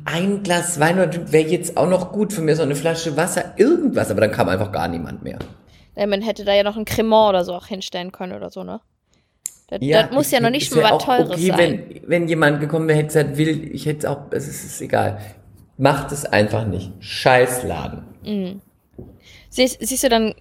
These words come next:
Speaker 2: mit mir gehst du immer nur zu deinen billigen Vietnamesen, wenn ich da bin?
Speaker 1: Ja.
Speaker 2: Die auch lecker sind. Aber da wissen wir wenigstens, was wir kriegen für unser Geld.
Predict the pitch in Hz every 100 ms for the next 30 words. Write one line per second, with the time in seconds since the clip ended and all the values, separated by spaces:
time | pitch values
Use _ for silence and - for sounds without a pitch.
0 | - 233 233 254 240 226 226 214 214 214
1 | - 202 190 196 208 196 196 202 180 185
2 | 196 277 320 427 571 _ - - 285 294
3 | - 285 359 480 - _ _ _ - -
4 | - - - - - - 196 113 - 107
5 | 208 - 311 415 494 - 254 269 302 381
6 | 370 339 311 320 302 311 302 349 - 247
7 | 190 - 170 180 180 170 - -